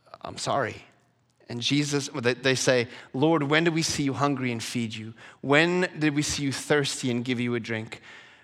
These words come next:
When did we see you a stranger and welcomed you, or naked and clothed you? When did we see you sick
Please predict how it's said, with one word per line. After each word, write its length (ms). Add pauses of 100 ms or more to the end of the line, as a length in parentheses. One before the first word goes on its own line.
(160)
When 140
did 60
we 120
see 200
you 120
a 60
stranger 600
and 140
welcomed 480
you, 160
or 100
naked 380
and 180
clothed 520
you? 100
When 240
did 240
we 80
see 240
you 180
sick 520